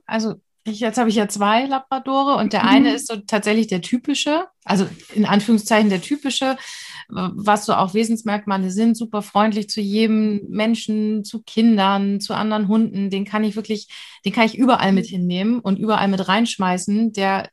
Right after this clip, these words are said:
Speaker 1: der regelt das für sich selbst und wenn er es nicht regeln kann, dann, dann, ach, na ja, gut, dann darf der mir auch mal am Ohr rumknabbern und so.
Speaker 2: Ja.
Speaker 1: Der andere ist da deutlich anders. Also...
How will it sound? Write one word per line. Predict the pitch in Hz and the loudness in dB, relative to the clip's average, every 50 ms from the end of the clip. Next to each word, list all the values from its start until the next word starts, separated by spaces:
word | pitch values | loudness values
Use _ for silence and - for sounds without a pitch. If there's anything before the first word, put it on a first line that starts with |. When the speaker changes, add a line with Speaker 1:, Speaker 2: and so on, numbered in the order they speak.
| - | -6
Speaker 1:
der | 196 190 185 | -6 -2 0
regelt | 208 220 214 233 220 196 | 0 0 0 0 -2 -4
das | 196 196 | -6 -6
für | - 214 | -6 -6
sich | 190 190 185 - | -6 -4 -4 -2
selbst | 214 214 220 214 214 | 0 0 0 2 0
und | 202 190 | -2 -2
wenn | 196 202 | 0 0
er | 196 | 0
es | 202 190 | 0 0
nicht | 202 196 196 - | -2 -2 -2 -2
regeln | 202 196 185 185 180 185 | 0 0 0 0 -2 -4
kann, | - - 196 196 190 185 | -2 -2 0 0 0 0
dann, | 185 180 180 180 175 175 - - _ | 0 -2 -2 -2 -4 -6 -10 -14 _
dann, | - 180 180 175 170 - - | -6 -4 -4 -4 -6 -8 -8
ach, | - 185 170 - | -8 -8 -6 -4
na | 196 185 175 | -2 -2 0
ja, | 170 165 165 | 0 -2 -4
gut, | 170 165 165 | -4 -6 -4
dann | 185 185 180 | -4 0 2
darf | 208 214 214 - | 2 2 2 2
der | 233 214 | 2 2
mir | 202 202 - 196 | 2 2 2 2
auch | 196 | 2
mal | 196 180 180 | 2 2 2
am | 180 180 - | 0 0 -2
Ohr | - 208 233 233 | 0 0 0 0
rumknabbern | 196 208 208 202 - - 196 190 180 185 185 180 180 | 0 -2 -4 -4 -4 -6 -6 -4 -4 -2 -4 -4 -4
und | 180 180 170 | -4 -6 -4
so. | 185 180 180 - - - - - - | -6 -8 -8 -10 -14 -16 -16 -16 -12
Speaker 2:
Ja. | - 262 | -8 -8
Speaker 1:
Der | 240 226 - - | -4 -2 2 4
andere | - 247 269 285 285 269 262 254 | 4 4 6 6 4 4 4 2
ist | 196 247 233 - | 0 -2 -2 0
da | 247 240 | 0 0
deutlich | 214 - 226 220 233 240 240 247 220 - - | 0 2 2 2 2 2 0 -4 -6 -4 -2
anders. | 208 226 240 214 170 160 160 165 165 - | 0 0 2 0 0 -2 -4 -6 -8 -8
Also... | - - 196 196 214 208 208 | -4 -2 0 0 2 0 0